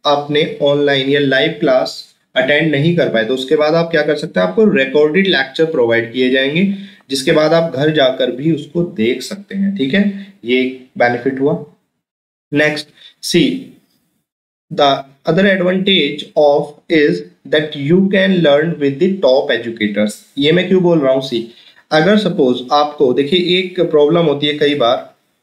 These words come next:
हर एक student एक अलग faculty को prefer करता है, जैसे कुछ मान लीजिए कोई X faculty है,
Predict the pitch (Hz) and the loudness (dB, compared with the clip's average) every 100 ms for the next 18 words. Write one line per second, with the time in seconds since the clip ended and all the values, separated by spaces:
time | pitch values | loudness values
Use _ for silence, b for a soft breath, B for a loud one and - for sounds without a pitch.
0 | _ _ _ _ - 170 208 208 185 190 | _ _ _ _ -6 0 2 2 0 0
1 | 175 151 170 - - _ _ _ 175 190 | 2 2 -2 -6 -16 _ _ _ -4 -4
2 | - - _ - 156 196 202 - - - | -8 -20 _ 0 2 4 2 -2 -10 -14
3 | - 156 165 165 175 175 - - 175 151 | -6 -2 0 0 2 0 -2 -2 0 2
4 | 143 127 127 107 120 135 160 160 165 - | 0 0 -2 -2 -2 -2 -2 -2 -2 -4
5 | 160 139 135 143 147 156 160 147 - 135 | -6 -2 0 0 -2 -4 -4 -4 -4 -2
6 | 127 117 120 101 | -2 -2 -4 -6